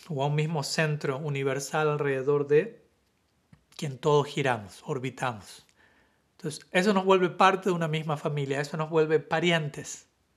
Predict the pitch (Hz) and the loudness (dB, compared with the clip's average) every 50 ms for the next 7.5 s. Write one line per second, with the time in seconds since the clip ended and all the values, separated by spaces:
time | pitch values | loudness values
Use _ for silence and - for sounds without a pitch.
0 | _ _ - - - 170 143 156 143 127 127 127 - 175 175 180 156 - 190 160 | _ _ -20 -10 -10 -8 -2 -2 -2 -2 -2 -6 -6 -4 -4 -4 -2 -4 -2 -4
1 | 170 165 - 170 156 156 165 151 - 190 170 165 160 156 - 170 151 151 156 160 | -4 -4 -4 -8 -4 -4 -4 -4 -4 -6 -4 -4 -4 -4 -6 -6 -6 -6 -6 -4
2 | 165 156 151 - 160 147 151 165 165 160 156 143 147 151 147 156 151 147 156 147 | -6 -8 -6 -6 -8 -6 -4 -4 -2 0 0 -2 -2 -6 -8 -8 -8 -6 -8 -8
3 | - - 165 151 147 151 156 147 135 143 147 156 156 139 - - - - 170 151 | -6 -6 -6 -6 -6 -4 -6 -6 -6 -6 -6 -6 -6 -8 -8 -8 -8 -6 -6 -6
4 | 175 156 151 139 143 143 - - - - - - - - - _ _ _ _ _ | -4 -4 -2 -4 -4 -6 -10 -18 -20 -20 -20 -20 -20 -20 -20 _ _ _ _ _
5 | - 170 165 165 - - 170 156 147 190 175 170 170 170 170 165 165 160 165 165 | -8 -6 -6 -4 -4 -4 -4 -2 0 2 4 6 6 4 4 4 2 2 2 2
6 | - 170 - - 165 160 165 - 180 170 170 180 - - - - - 180 170 165 | -2 -6 -4 -2 -2 -2 0 0 0 0 0 -2 -6 -10 -12 -8 -6 -6 -4 -4
7 | 165 160 - - - 240 226 190 139 - | -4 -6 -4 -2 0 0 0 0 -2 -4